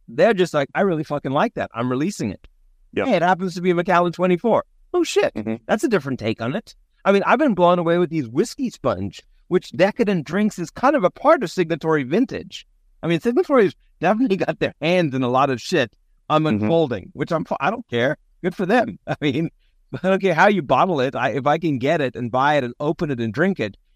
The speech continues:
Speaker 1: it's not investment whiskey. You know,
Speaker 2: Yeah.
Speaker 1: I, I can have Mc-,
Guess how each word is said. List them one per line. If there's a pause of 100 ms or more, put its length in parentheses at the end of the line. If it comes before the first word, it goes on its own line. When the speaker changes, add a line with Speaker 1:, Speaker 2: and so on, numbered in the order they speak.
(120)
Speaker 1:
it's
not
investment
whiskey. (420)
You
know,
Speaker 2:
Yeah.
Speaker 1:
I, (260)
I
can
have
Mc-,